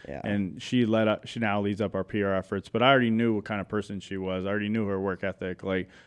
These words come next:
Speaker 2: I knew her skill set. So there's always, like, a lot of examples like that, you know, of, like, yes, this person can vouch for this person, or, like, I know this person firsthand, or, like, that's what's cool about a small business, you know, with a team of fifteen,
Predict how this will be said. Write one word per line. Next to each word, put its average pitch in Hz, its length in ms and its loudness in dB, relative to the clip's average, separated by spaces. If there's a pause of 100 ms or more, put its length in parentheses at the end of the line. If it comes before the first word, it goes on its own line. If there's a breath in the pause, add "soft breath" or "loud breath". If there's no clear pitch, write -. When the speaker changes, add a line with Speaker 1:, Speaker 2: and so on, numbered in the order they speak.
(100)
Speaker 2:
I 107 80 -2
knew 110 160 2
her 104 140 2
skill 104 340 -4
set. 92 240 -6
So 135 140 4
there's 156 180 8
always, 156 300 8
like, 110 220 6 (460 loud breath)
a - 80 -6
lot 110 220 2
of 104 40 2
examples 98 520 0
like 120 200 0
that, 127 400 4
you 117 100 -2
know, 110 160 2
of, 98 180 2
like, 98 260 0 (280 soft breath)
yes, 113 240 2
this 113 160 -2
person 104 520 -2
can 104 160 -2
vouch 98 280 0
for 104 100 -4
this 98 180 -4
person, 95 400 -6
or, 95 200 -2
like, 95 160 -2
I 104 180 2
know 104 240 0
this 98 160 -2
person 98 320 -6
firsthand, 98 720 -2
or, 90 120 -2
like, 90 200 -2 (340 soft breath)
that's 147 260 4
what's 120 160 2
cool 110 320 2
about 98 140 2
a 95 60 0
small 95 480 -2
business, 98 600 -4
you 98 80 -6
know, 92 120 -4
with 95 180 -4
a - 20 -10
team 101 280 -4
of 90 120 -6
fifteen, 101 640 -4